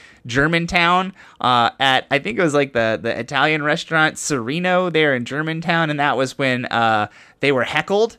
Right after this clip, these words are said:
uh, which made the news quite a bit. I think it was also the time when Elaine Chao, like, got out and yelled back at the, the people. That was, like, the meeting when Jonathan Schell was offered the job, if you remember that.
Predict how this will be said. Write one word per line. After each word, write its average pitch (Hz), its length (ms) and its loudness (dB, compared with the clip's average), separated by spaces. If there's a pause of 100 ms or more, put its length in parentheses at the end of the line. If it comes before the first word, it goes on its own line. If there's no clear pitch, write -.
uh, 127 280 2
which 139 300 -2
made 147 260 0
the 139 80 -4
news 135 340 -4
quite 135 280 0
a 117 40 0
bit. 120 320 0
I 123 100 -4
think 139 200 -4
it - 20 0
was 123 120 -2
also 123 260 0
the 117 80 0
time 113 400 -4 (300)
when 127 160 -2
Elaine 123 280 0
Chao, 120 280 0
like, 117 260 -2
got 127 240 2
out 120 180 2
and 107 140 -8
yelled 110 300 -2
back 104 260 -2
at 113 140 -6
the, 110 180 -6
the 113 160 -10
people. 104 440 -8
That 110 180 0
was, 104 260 -4
like, 110 220 -4
the 110 80 -2
meeting 110 320 -2
when 101 100 -4
Jonathan 104 380 0
Schell 107 220 2
was 101 120 0
offered 98 400 0
the 90 80 -8
job, 90 460 0 (240)
if - 80 -8
you 123 80 4
remember 104 420 0
that. 90 320 0